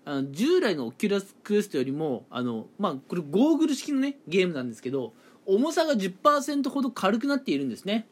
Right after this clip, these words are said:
うん。そうなん、なんで、重さがちょっと軽くなっているので、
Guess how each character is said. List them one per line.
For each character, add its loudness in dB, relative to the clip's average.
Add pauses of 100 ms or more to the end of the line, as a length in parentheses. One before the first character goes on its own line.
(140)
う -6
ん。 -8 (1200)
そ -4
う 0
な 2
ん、 -8
な 2
ん 4
で、 -2
重 0
さ 0
が 0
ち -18
ょ -16
っ -14
と -4
軽 2
く -2
な 2
っ -2
て -2
い 2
る -2
の -4
で、 -2